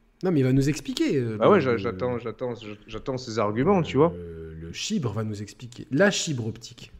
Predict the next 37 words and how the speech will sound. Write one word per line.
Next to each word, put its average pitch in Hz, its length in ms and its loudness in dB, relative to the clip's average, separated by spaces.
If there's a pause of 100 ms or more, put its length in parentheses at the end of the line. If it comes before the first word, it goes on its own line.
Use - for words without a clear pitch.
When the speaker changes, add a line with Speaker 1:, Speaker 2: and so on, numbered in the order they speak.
Speaker 1:
C'est, 95 380 -10
c'est, - 220 -16
j'a-, 98 180 -10
j'a-, 107 100 -4
Speaker 2:
Parce 117 120 2
Speaker 1:
faut - 80 -2
Speaker 2:
que 143 60 8
si - 100 6
Speaker 1:
déjà 160 120 10
Speaker 2:
on 165 60 12
veut - 80 12
Speaker 1:
se 131 40 4
Speaker 2:
parler 165 180 12
à 175 40 12
la 170 60 12
Speaker 1:
blaser. 160 100 8
Speaker 2:
limite 175 200 4
de 156 60 2
va-, 143 180 2
de 139 120 2
valeur 151 320 6
résiduelle, 143 520 2
tu 156 100 -6
vois, 160 80 4
c'est, 135 300 0
c'est 139 160 0
un 131 120 4
peu 151 200 2
comme, 135 220 2
euh, 131 100 6
Apple. 123 640 2
La 113 180 4
valeur 139 280 8
résiduelle 127 420 2
d'un 120 100 4
produit 113 320 2
Apple, 147 380 4